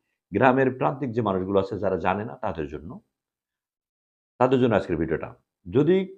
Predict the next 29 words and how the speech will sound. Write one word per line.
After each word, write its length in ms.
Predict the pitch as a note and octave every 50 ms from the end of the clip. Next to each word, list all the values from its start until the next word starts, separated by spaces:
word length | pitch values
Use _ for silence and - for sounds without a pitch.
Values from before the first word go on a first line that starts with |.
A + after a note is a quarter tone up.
| - _ _ - -
বাইকের 420 | F2+ G#2+ A#2 - - E3 D#3 E3
কোনো 160 | D#3 C#3+ C3+
কাগজ 300 | - A2 G#2 G2 G2+ E2+
হারিয়ে 260 | E2+ F#2 G#2 A2 G#2
যায়, 200 | F2 G#2 C3+ D#3+
সর্বপ্রথম 600 | - - - C3+ C#3 C#3 D3 C#3 C3+ - C#3+ C3
যে 100 | G#2 G#2
কাজটা 260 | F2 F#2 - - - E2
করবেন 220 | F#2 A2 D3 D3
সেটা 200 | - - B2 B2
হচ্ছে 220 | A#2+ A#2+ - - -
আপনি 400 | - B2 B2+ - - E3+ E3+ C3+
যে 120 | A#2+ A#2+
এলাকায় 320 | G#2 G2 F#2 - G2 F2+ D#2+
বসবাস 400 | E2 D#2+ - - F#2 F2 - -
করেন, 240 | - C#3+ F3+ A3 B3+ - _ _ _ _ _ _ _ _ _ _ _ _ _ _ _ -
ওই 260 | B2+ C#3+ D#3+ D#3 D3+
এলাকার 400 | C3+ B2 A2 - - C3+ C3+ A2+
যে 100 | G2 G2+
থানা 280 | - - A#2 C3+ C3+ B2+
আছে, 180 | B2+ B2+ G3
ওই 100 | A#3+ A#3
থানায় 300 | - - B2 A#2 G#2+ G#2+
গিয়ে 140 | G#2 G#2+ G#2
একটা 160 | - - -
জিডি 260 | A2 - G2+ G#2 G#2 G2
করবেন 360 | D#2+ E2 C#2+ C2 C#2 A#2+ A#2 - _ _ _ _ _ _ _ _
যে 140 | F2+ F2+ A2
আমার 280 | F#2+ G2 A2+ C#3 E3